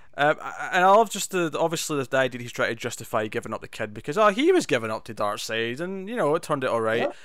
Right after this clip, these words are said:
Speaker 1: And of course she responds with, "No, I had to pick you off the floor 'cause you'd cut yourself and try to mur-, you know, try to commit suicide."
Speaker 2: Mm-hmm.
Speaker 1: That's not, that's not okay. <laughs> Like, you know, we're
Speaker 2: No.
Speaker 1: not actually that great. We're, we're pretty messed up as people go.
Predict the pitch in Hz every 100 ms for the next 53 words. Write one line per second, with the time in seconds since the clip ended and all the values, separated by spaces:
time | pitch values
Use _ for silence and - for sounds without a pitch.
0 | - 147 160 - 175 - 160 - 143 139
1 | 123 127 110 - - - - 143 135 127
2 | 143 160 - 151 131 127 120 - - 127
3 | 120 110 101 - 110 110 - 107 117 117
4 | 104 117 120 87 107 117 123 120 104 120
5 | 98 117 104 139 127 - 104 104 - 151
6 | 151 143 - 151 135 120 - - - 160
7 | 160 135 - 147 117 98 - - - -
8 | - - 147 - 156 143 131 - - -
9 | 123 151 165 160 - 139 135 143 123 123
10 | 123 110 117 127 135 - 175 165 139 131
11 | - 135 123 - 120 117 117 131 110